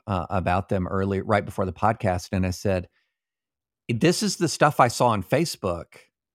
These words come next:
you know, f-, between November and January sixth, just raw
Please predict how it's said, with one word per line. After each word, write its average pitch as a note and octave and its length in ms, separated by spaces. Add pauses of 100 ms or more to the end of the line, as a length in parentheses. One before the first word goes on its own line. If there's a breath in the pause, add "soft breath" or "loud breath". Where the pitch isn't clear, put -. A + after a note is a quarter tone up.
(500)
you B2+ 140
know, A#2 200
f-, - 200 (260)
between B2+ 800 (840)
November B2+ 760
and A2+ 260
January B2+ 420
sixth, C#3 560
just B2+ 220
raw C3+ 400